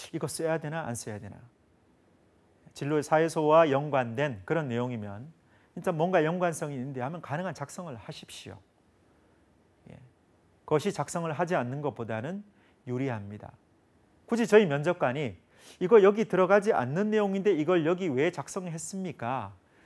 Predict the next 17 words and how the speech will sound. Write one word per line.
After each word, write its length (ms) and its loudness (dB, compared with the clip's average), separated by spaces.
그렇게까지 600 0
질문하는 580 -6
면접위원 600 -4
저 120 -8
많이 320 -4
보진 240 -4
못했습니다. 640 -16
예. 60 -20
그러니까 640 -4
연관성이 760 -2
있으면 640 -10
내용을 400 -6
일단 460 -4
작성을 600 -8
하는 200 -6
것이 500 -10
중요하다. 960 -14